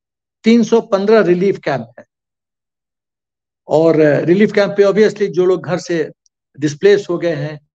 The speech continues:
वो वहां रह रहे हैं। उसके बाद जो,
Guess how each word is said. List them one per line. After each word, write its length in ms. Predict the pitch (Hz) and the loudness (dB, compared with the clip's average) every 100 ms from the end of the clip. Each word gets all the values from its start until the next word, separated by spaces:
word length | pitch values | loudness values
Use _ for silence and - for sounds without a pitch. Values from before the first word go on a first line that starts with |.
| _ _ _ _ _ 139 | _ _ _ _ _ 0
वो 400 | 180 151 - _ 117 | 2 2 -4 _ -18
वहां 200 | 123 120 | -14 -8
रह 140 | 151 | -6
रहे 180 | 160 156 | -6 -8
हैं। 300 | 143 147 143 _ _ _ _ _ _ _ _ _ _ _ _ - | -8 -12 -18 _ _ _ _ _ _ _ _ _ _ _ _ -4
उसके 320 | 196 - 285 | -4 0 -2
बाद 300 | - 127 - _ _ _ _ _ _ _ _ _ _ _ _ _ | 0 -4 -8 _ _ _ _ _ _ _ _ _ _ _ _ _
जो, 500 | 143 202 226 220 - | 2 4 4 2 -2